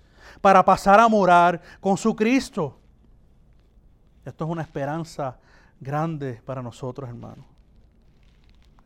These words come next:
Y como le dije anteriormente, el, el hecho de que nuestro cuerpo hoy esté en corrupción,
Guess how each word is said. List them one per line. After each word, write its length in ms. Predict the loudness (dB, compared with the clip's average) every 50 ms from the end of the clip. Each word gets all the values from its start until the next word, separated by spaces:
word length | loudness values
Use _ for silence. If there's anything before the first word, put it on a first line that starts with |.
| _ _ _ _ _ _ _ _ _ _ _ _ _ _ _ _
Y 60 | -20
como 180 | -14 -12 -10 -8
le 80 | -6 -6
dije 120 | -4 -4
anteriormente, 680 | -4 -4 -6 -6 -6 -6 -6 -6 -6 -8 -8 -8 -8 -8
el, 80 | -8 -8
el 280 | -8 -10 -10 -8 -8
hecho 220 | -8 -6 -6 -6 -8
de 100 | -6 -8
que 60 | -10
nuestro 280 | -10 -10 -10 -12 -12
cuerpo 360 | -8 -6 -8 -8 -8 -8 -8 -6
hoy 160 | -6 -6 -8
esté 160 | -8 -10 -10
en 80 | -10 -10
corrupción, 720 | -10 -10 -10 -12 -12 -8 -6 -4 -4 -4 -4 -6 -8 -12